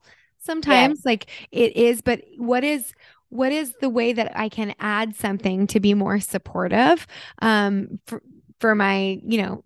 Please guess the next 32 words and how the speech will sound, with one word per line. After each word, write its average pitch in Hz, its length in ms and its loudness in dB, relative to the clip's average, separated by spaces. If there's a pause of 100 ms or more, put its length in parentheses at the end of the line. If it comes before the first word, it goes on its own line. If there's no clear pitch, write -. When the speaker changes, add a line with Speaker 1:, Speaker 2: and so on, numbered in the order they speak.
Speaker 1:
in 254 140 -2
my 226 120 4
nutrition 214 680 2
journey 208 340 2
or 202 80 0
whatever 202 380 0
that 196 200 -2
might 196 240 -4
be? 196 220 -8 (240)
So 285 140 2
it's 277 160 0
not 269 280 -2
this, 339 200 -4
like, 247 200 -8 (160)
restrictive 294 520 0
mindset, 226 360 2
but 247 100 -2
you 330 100 4
were 381 60 4
saying, 233 260 -2
you 240 60 0
know, 220 120 -2
I'm 285 220 -2
trying 285 380 -4
to 220 100 -2
consume 233 680 -2 (240)
more 220 480 0
vegetables, 196 840 -4
more 247 400 0
fruits, 190 360 -4
more 233 220 -2
phytonutrients. 196 1080 -2